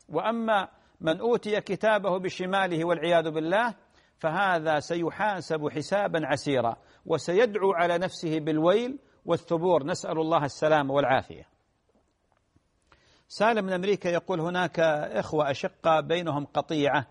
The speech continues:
يريد نصيحة". يا سالم، بارك الله فيك. أولاً، آه، آه، بالنسبة لصلة الرحم، هذه مما أمر الله جل وعلا، آه، بها في كتابه وحذر من قطيعتها،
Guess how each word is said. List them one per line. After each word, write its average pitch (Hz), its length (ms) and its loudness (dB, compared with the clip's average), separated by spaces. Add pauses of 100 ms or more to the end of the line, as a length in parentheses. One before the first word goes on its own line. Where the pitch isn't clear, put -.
(280)
يريد 165 300 0
نصيحة". 127 480 -4
يا 208 200 0
سالم، 143 360 -2
بارك 151 300 2
الله 135 260 2
فيك. 120 260 -6
أولاً، 165 520 2 (500)
آه، 135 320 2
آه، 131 320 0
بالنسبة 160 640 -6
لصلة 135 1080 -2
الرحم، 143 480 0
هذه 139 360 -2
مما 139 380 -2
أمر 143 220 0
الله 135 340 0
جل 127 280 -4
وعلا، 127 460 2 (500)
آه، 127 160 -2
بها 127 320 -2
في - 160 -8
كتابه 120 680 -2
وحذر 127 520 -2
من 120 120 -4
قطيعتها، 120 800 -2